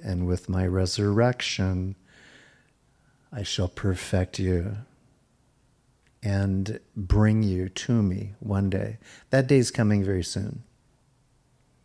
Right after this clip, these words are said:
So maybe this is going to be a Christmas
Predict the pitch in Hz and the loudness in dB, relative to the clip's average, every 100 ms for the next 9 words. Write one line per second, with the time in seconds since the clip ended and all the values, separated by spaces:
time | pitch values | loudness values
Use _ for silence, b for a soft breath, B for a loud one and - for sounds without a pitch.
0 | _ _ _ _ _ _ _ _ - 123 | _ _ _ _ _ _ _ _ -6 0
1 | 113 113 120 113 117 131 117 123 120 117 | 2 4 2 2 0 -2 -4 0 0 0
2 | 113 113 107 - 110 - 113 104 - - | 2 2 2 -2 -2 0 0 -2 -4 -8
3 | - | -10